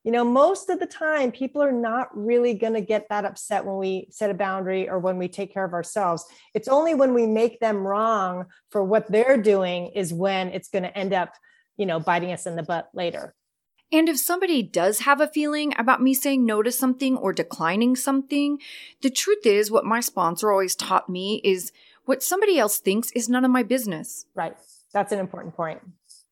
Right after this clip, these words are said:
Speaker 2: That's their business. They're perfectly allowed to have a thought of their own or have their own opinion about <laughs> something. Like,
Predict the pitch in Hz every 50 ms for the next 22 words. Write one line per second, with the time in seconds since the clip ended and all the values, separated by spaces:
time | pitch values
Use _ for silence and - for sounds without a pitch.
0 | _ - - 285 - - - 269 302 294 240 311 320 240 214 180 170 170 - -
1 | 202 214 226 226 - 226 269 262 302 262 - - 277 277 262 240 262 277 262 233
2 | 233 220 233 196 190 196 226 247 247 - - 226 226 226 233 240 220 247 262 254
3 | 220 185 180 180 180 202 220 202 185 160 160 165 185 196 214 226 226 233 - -
4 | 196 202 226 247 240 - 240 247 240 220 175 170 165 170 - - - 202 214 -
5 | - - 208 202 214 220 190 165 180 185 -